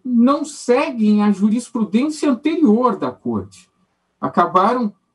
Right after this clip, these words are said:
distorcendo, revendo a sua própria decisão.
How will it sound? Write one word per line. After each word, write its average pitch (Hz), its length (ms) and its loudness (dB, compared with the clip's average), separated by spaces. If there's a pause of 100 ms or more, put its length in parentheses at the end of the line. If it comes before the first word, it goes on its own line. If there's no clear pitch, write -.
distorcendo, 190 920 -2
revendo 170 580 -2
a 220 60 -2
sua 208 220 -2
própria 294 680 -2 (380)
decisão. 196 680 0